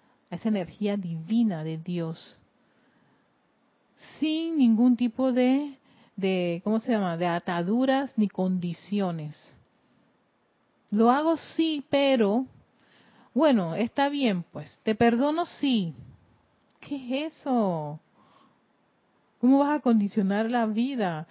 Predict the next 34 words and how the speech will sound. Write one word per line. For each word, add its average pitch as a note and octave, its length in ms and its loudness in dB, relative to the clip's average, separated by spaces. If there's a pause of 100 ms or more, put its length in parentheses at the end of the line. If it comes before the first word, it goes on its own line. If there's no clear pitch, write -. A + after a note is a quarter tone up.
(140)
Es A3 100 -2
como D4+ 240 0
si B3+ 180 2
de G#3+ 140 4
repente, B3 680 2 (420)
eh, G3 260 0
el G3+ 180 -2
sol C#4 480 2
decidiera, A#3 640 0
"Te - 160 -4
voy C#4 180 0
a E4 80 4
dar D#4+ 260 2
sol, D#4+ 380 0
pero B3 300 4
de A3+ 140 2
tal C4 240 2
hora D4 180 2
a C#4+ 40 -2
tal B3+ 240 2
hora". D3+ 400 -2 (180)
<laughs> - 400 4 (1000)
Y C4 100 -2
que, A#3+ 140 0 (280)
"Ay, C4 260 -4 (180)
ay, C#4+ 280 0
amados B3 320 4
dioses B3 340 2 (200)
soles, B3 360 8
pero, F#3 240 2 (340)
pero G3+ 160 4
para F3+ 180 4
esta G#3+ 140 -2
temporada B3+ 680 4